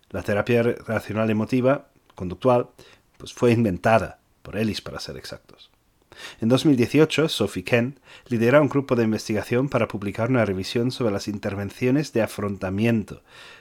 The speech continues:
coping interventions, y el conce-, que es el concepto aplicado, y su efecto sobre las, la presión de los deportistas. La presión siendo el concepto explicativo. La presión es una experiencia natural, orgánica.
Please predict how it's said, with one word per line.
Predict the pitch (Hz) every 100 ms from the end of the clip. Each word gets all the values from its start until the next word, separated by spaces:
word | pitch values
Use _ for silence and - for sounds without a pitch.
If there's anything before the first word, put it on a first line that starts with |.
| _
coping | - 117 107 95 - _ -
interventions, | 92 95 104 110 - - - - - - - -
y | 113
el | 104
conce-, | 107 - - _
que | 92
es | 92
el | 95
concepto | - 90 107 - 90
aplicado, | - 87 95 80 - -
y | 131
su | 202
efecto | 180 139 120 135
sobre | 131 113 107
las, | 110 - _
la | - 92
presión | - 92 - 127 123
de | 123
los | 104
deportistas. | 101 85 - 123 113 - - _
La | -
presión | 85 - 113
siendo | 110 110
el | 117
concepto | 113 - - - 117 - - -
explicativo. | 101 - - - 90 - 113 - _ -
La | -
presión | 82 123 127
es | 131
una | 110
experiencia | 117 - 92 95 107 120
natural, | 101 85 101 127
orgánica. | 80 90 120 104 -